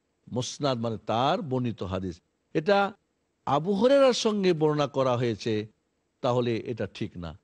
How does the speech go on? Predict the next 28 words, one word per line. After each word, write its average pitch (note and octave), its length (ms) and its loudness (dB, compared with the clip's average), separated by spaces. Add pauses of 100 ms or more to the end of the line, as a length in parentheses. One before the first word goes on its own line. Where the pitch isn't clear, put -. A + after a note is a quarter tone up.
(220)
তাহলে G3+ 200 4
এই A3+ 60 6
হাদিসের F#3+ 600 2 (440)
মতন C3+ 420 0
বা G#2+ 220 -2
এর B2 340 0
যে A#2 140 -2
অর্থ B2 420 -2 (300)
ঠিক C#4+ 180 2
আছে, F#3+ 380 2 (420)
কিন্তু C4+ 540 0 (220)
বর্ণনা G#3+ 360 4
আবু G3+ 300 2
হুরায়রা C4 260 6
করেছেন, D3+ 540 0 (340)
এটা C3+ 200 2
কিন্তু G2+ 400 -6 (100)
ঠিক - 260 -8
না। G#2 80 -6
বরং A2+ 320 -2
বর্ণনা C3 320 0
এটা F#3 180 -2
হলো F#3 180 0
কার? G#3+ 280 0 (320)
মাইমুনা F3+ 580 0
রাদিয়াল্লাহু G#2+ 500 -2
তাআলা F2 260 -8
আনহার। D#2+ 360 -12